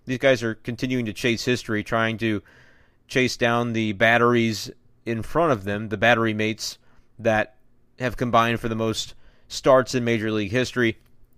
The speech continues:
I don't know exactly where they sit on that list as of right now, but they're moving up it all the while. And the Cardinals have clearly made it a priority to get these guys locked up together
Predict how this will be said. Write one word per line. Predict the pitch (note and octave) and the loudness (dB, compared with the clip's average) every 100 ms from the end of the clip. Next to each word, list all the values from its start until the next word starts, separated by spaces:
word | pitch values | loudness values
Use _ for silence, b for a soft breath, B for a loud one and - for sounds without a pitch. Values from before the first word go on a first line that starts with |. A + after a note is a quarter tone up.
| - - _ | -20 -20 _
I | D3 | 2
don't | D3+ D#3 | 4 4
know | D3 | 4
exactly | B2 C#3 C3 B2+ | 4 0 2 0
where | A#2 B2+ | 2 2
they | A#2+ | 2
sit | A2 - B2 | 0 0 0
on | A#2 | 0
that | A2+ G2 | -2 -2
list | A2+ - | -2 -2
as | A#2 G#2 | -2 -2
of | G2+ | 0
right | G#2+ | 0
now, | G#2 G#2+ G#2+ | 2 0 0
but | G2 | -2
they're | G#2 | -2
moving | A2+ A#2+ G#2+ | 0 0 0
up | A2 G#2+ | -2 -2
it | G#2+ | -2
all | G#2 G2+ | -2 -2
the | G2 | 0
while. | G#2+ G#2+ G#2+ G2+ B B B B | 2 4 4 0 B B B B
And | A#2+ | -6
the | B2 | -2
Cardinals | - D3 C#3 B2 | 4 4 4 2
have | B2+ A2+ A2 - | 0 0 -6 -14
clearly | - E3+ F3 | -6 0 0
made | C#3+ C#3+ D3+ | 2 2 2
it | C#3 B2 | 2 0
a | G2+ B2 | -2 -4
priority | A#2 A#2+ A#2+ C#3+ C#3+ B2 G#2+ | -4 2 4 4 4 4 2
to | |
get | G2+ B2 | 0 -2
these | A#2+ A2+ | -2 -4
guys | G2+ A#2 A2+ A2 - b b - | -2 0 0 -4 -8 b b -4
locked | A#2 A#2 - | 0 0 0
up | A#2 A2+ - _ _ - | 0 0 -4 _ _ -8
together | A#2+ G2 A#2+ A#2 A2+ A2 | -8 0 2 4 2 -2